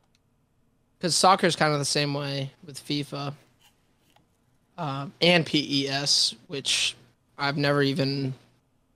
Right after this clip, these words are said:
seen gameplay of. I've seen a couple, like, pictures, uh, of, of some of that, but, um, hmm, what team am I missing?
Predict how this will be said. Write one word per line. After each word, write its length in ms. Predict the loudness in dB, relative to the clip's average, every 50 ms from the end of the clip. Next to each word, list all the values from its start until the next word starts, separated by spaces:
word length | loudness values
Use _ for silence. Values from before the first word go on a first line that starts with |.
| _ _ _ _ _ _ _ _ _ _ _ _
seen 400 | -2 -2 0 2 2 0 0 -2
gameplay 560 | -2 0 0 0 0 -4 -4 -4 -2 -2 0
of. 260 | 0 0 0 -2 -2 -4
I've 220 | -4 -4 -4 -4
seen 360 | -4 -2 0 0 0 -2 -2 -4
a 40 | -2
couple, 280 | -2 -2 -2 0 0
like, 320 | 0 0 0 -2 -4 _ -4
pictures, 720 | -2 -2 -2 -2 -4 -6 -6 -6 -8 -8 -8 -10 -10 -10 _ _ _ _ _ _ _ _ _ _ _ _ _ -6
uh, 160 | -6 -4 -4 -4
of, 260 | -6 -8 -8 -8 -10
of 140 | -10 -8 -4
some 180 | -4 -4 -4 -4
of 80 | -4
that, 260 | -2 -2 -2 -2 -4 -6
but, 180 | -8 -6 -4
um, 500 | -4 -4 -4 -4 -6 -6 -8 -10 -10 -12 _ _ _ _ _ _ _ _ _ _ _ _ _ _ _ _ _ _ _ _ _ _ _ _ _ _ _ _ _ _ _ _ _ _ _ _ _ _ _ _ _ _ _ _ _ _ _ _ _ _ _ _ _ _ _ _ _ -6
hmm, 80 | -6 -6 -6 -6 -20 -20 -20 -20 _ _ _ _ _ _ _ -2
what 240 | 2 2 2 2 _ _ -8
team 560 | -8 2 6 6 8 8 8 6 4 4 2 _ -4
am 140 | -2 -2 -2
I 240 | -2 -2 0 0
missing? 580 | 2 2 0 0 -2 -2 -4 -6 -8 -12 -14 -16